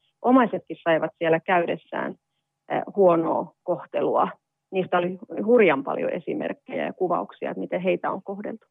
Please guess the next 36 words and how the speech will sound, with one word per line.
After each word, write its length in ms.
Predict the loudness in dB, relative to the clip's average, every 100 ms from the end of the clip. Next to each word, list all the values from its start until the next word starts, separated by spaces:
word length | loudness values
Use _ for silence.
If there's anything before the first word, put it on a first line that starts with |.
| 2
Siellä 260 | 4 4 2
saattoi 320 | 0 0 -2
olla, 300 | -2 0 0
olla, 280 | 0 0 -2
niin 160 | -4
kuin, 100 | -10
sillä 160 | -6 -4
tavalla, 180 | -2 -2
että 140 | -4
puhutaan, 560 | -4 -2 0 2 0 -2
niin 180 | -6 -6
kuin, 200 | -6 -4
epäasialliseen 960 | -4 -2 -2 -2 -6 -4 -4 -6 -8 -6
sävyyn, 480 | -2 -2 0 -2 -2
ollaan 400 | -2 -2 -2 -4 -8
tylyjä 460 | -8 -4 -4 -2 0
ja 240 | 0 -2 -4 _ _ _ _ _
töykeitä 760 | 4 4 4 0 -2 -2 -2 0
ja, 320 | 2 0 -2
ja, 280 | -2 -2 -2 -4
ja 220 | -8 -8 -10 _ _ -2
saatetaan, 520 | -2 -2 -4 -6 -6 -12 -20 -20 -16
muistan 360 | -8 -6 -4 -4
yhdenkin 360 | -4 -4 -2 0
lainauksen 460 | 0 0 -2 -2
tämmöisen, 340 | 0 0 -2 0
että 100 | 0
olet 140 | 2
minuutin 400 | 2 2 2 0
myöhässä, 440 | 0 -2 -6 -4
minunhan 360 | -2 0 0 2
ei 120 | 2
tarvitse 340 | 2 -2 -4 -12
sinua 240 | -10 -8 -6
enää 220 | -6 -6
päästää 400 | -2 -4 -4 -8